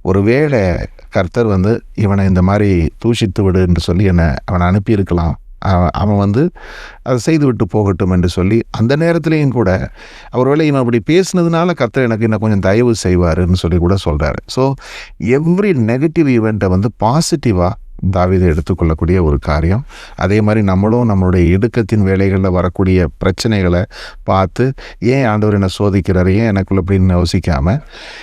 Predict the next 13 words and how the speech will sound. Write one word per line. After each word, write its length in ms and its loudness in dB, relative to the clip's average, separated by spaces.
இது 200 0
எல்லாவற்றிலும் 720 2
தேவன் 280 0
என்னோடு 420 2
இருந்து 480 2
அவர் 380 -4
என்னை 240 0
மீட்டெடுப்பார். 880 0
ஏன்னா, 420 0
இங்க 200 2
போட்டிருக்கு, 480 0
ஆம், 720 0
ஆம், 640 0